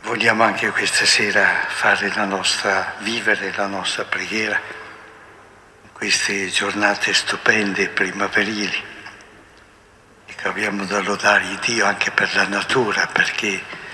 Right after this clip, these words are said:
veramente anche se fa un po' di caldo, che sembra eccessivo perché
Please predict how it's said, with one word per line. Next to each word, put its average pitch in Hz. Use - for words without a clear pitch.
veramente 101
anche 101
se -
fa -
un -
po' -
di 101
caldo, 107
che -
sembra 101
eccessivo 107
perché 101